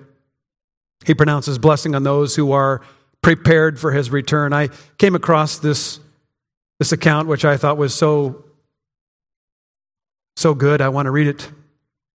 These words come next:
It's a story of a traveler who came upon a secluded estate on the shore of a la-,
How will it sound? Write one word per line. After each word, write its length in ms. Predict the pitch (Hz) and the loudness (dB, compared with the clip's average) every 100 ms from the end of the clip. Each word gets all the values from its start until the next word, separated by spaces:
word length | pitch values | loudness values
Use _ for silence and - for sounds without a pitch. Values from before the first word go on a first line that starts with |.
| _ _ _ _ - _ _ _ _ _ _ - | _ _ _ _ -20 _ _ _ _ _ _ -6
It's 80 | |
a 20 | 135 | -4
story 320 | - 180 170 | 2 4 4
of 60 | 151 | 2
a 60 | |
traveler 440 | - 170 170 165 151 | 0 2 2 2 -2
who 80 | |
came 220 | 147 170 160 | 2 2 2
upon 340 | - 165 160 | 0 0 2
a 360 | 151 139 139 - | 0 -2 -6 -12
secluded 560 | - - - 185 160 | -8 -6 2 2 4
estate 420 | 143 127 170 160 151 | 0 0 2 2 2
on 120 | 135 | 0
the 80 | 135 | -4
shore 260 | - 165 | 0 2
of 100 | 147 | 2
a 120 | 135 | 0
la-, 240 | 131 143 | 0 0